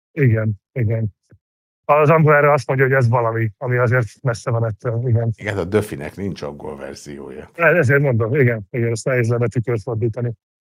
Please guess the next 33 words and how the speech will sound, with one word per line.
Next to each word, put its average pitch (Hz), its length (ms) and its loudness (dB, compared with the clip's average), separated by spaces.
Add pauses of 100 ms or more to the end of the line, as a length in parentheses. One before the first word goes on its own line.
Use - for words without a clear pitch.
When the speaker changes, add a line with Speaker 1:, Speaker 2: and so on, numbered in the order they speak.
(960)
Speaker 1:
Na, 185 140 4
de 160 100 4
hogy, 165 180 6
hogy, 165 280 4
hogy, 156 240 4
ö, 160 300 6
szerintem 156 440 2
az, 143 200 -4 (440)
a, 165 280 -4
a, 175 100 -4
azt 160 240 -4
illetően 151 300 4
nem 151 140 4
érdemes 131 260 0
illúziót 123 480 2
táplálni, 123 460 -4
hogy 127 160 0
ez 123 260 -4 (320)
legkésőbb 135 520 2
tíz 117 220 2
év 120 80 2
múlva 120 260 2
nem 120 120 0
így 110 140 2
lesz. 120 380 -4 (600)
De 139 140 4
azt 123 120 0
szerintem 143 340 4
az 131 100 4
alapok 131 340 2
kialakításához 120 840 0
egy 120 100 2
nagyon 117 340 2